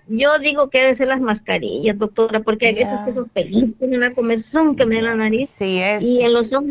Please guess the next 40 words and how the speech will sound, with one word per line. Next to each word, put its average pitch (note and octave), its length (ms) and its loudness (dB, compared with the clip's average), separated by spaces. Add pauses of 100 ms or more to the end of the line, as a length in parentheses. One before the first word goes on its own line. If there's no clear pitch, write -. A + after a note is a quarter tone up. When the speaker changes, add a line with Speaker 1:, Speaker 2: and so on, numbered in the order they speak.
Speaker 1:
yo C4 100 0 (100)
siento C4+ 320 2
mucha B3+ 320 2
picazón B3 480 -2
y C4+ 80 0
a A#3 60 2
veces B3+ 240 0
como A3+ 180 2
Speaker 2:
Ya. F#3+ 60 4
Speaker 1:
arenita. F#3+ 580 0 (480)
Speaker 2:
Sí, A3+ 320 -4
eso. B3 240 0
Speaker 1:
Y C4 40 4
la B3+ 180 4
gañosa. B3 340 0
Speaker 2:
Ya. - 220 -4 (340)
Speaker 1:
Ando G3+ 280 0
Speaker 2:
Eh, C#4+ 60 -2
Speaker 1:
pegajoso B3+ 520 2
Speaker 2:
sí. A3 80 4
Speaker 1:
los G#3 140 -2
ojos. G#3+ 340 -2 (260)
Speaker 2:
Y B3 140 0
te B3 160 0
voy G#3+ 260 0
a E4 80 4
decir D#4+ 340 -2
una C#4 280 0
cosa, B3+ 340 0
Edith. G3 380 -4 (160)
Esta D4+ 340 0
semana, C4+ 640 2
Speaker 1:
Ujú. - 80 -20 (100)
Speaker 2:
en A#3 160 0
lo A3+ 140 -2
que G3+ 100 -2
va G3+ 160 4
de C#4 120 0
Speaker 1:
Ujú. B3+ 80 0
Speaker 2:
semana, C4+ 500 -2